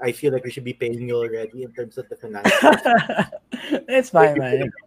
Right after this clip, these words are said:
Speaker 1: Yeah,
Speaker 2: It's fine.
Speaker 1: the next time we talk to you about this. So, like what you mentioned, um, you got really fit. Like, you're fucking buff.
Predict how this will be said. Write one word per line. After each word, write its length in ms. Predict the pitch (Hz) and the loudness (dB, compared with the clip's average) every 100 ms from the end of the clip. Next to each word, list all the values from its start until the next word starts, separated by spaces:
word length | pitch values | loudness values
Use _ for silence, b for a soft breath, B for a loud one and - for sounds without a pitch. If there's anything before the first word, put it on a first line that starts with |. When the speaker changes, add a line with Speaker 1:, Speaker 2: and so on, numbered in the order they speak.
| _ _ _ _ - B B B | _ _ _ _ -20 B B B
Speaker 1:
Yeah, 160 | 202 - | 4 4
Speaker 2:
It's 100 | - | 0
fine. 160 | 135 | -2
Speaker 1:
the 60 | 285 | -2
next 200 | 302 302 | -6 -4
time 200 | 359 285 | -6 -6
we 80 | - | -6
talk 300 | - 135 - - | 0 0 -2 -4
to 60 | |
you 100 | 127 | -2
about 280 | 113 107 104 123 | -2 -8 -6 -8
this. 240 | 104 - | -8 -4
So, 140 | 160 | 0
like 200 | 160 196 | 0 0
what 160 | 220 214 | -2 -2
you 80 | 165 | -4
mentioned, 680 | 117 107 107 - 92 92 - - 131 | -6 -8 -14 -18 -20 -20 -20 -18 -10
um, 520 | 117 113 113 113 120 _ _ | -8 -8 -10 -14 -18 _ _
you 100 | 156 | -6
got 240 | 165 254 226 | -2 0 -2
really 180 | 156 107 - | -6 -10 -10
fit. 200 | 107 87 _ _ 160 | -8 -8 _ _ -6
Like, 160 | 156 | -4
you're 120 | 240 226 | -4 -2
fucking 380 | 202 - 113 101 | -2 -2 -12 -8
buff. 240 | 101 80 | -10 -10